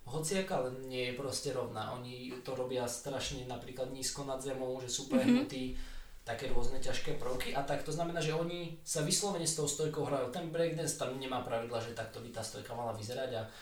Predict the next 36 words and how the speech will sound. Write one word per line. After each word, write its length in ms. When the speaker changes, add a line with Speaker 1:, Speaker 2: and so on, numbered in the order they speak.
Speaker 1:
teraz 260
keď 140
sa 120
ňou 140
robí 220
takto, 360
tak 280
je, 200
to 100
bude 220
zle. 340
Tam 180
tá 120
stojka 360
vyzerá 460
hociako 680
a 160
sú 220
tam 160
fakt 240
niektoré 420
extrémne 460
ťažké 400
pozície. 440
Takisto 360
aj 160
v 320
tom 160
breakdance 440
sa 160
robia 200
stojky 380
na 100
jednej 220
ruke, 180
len, 320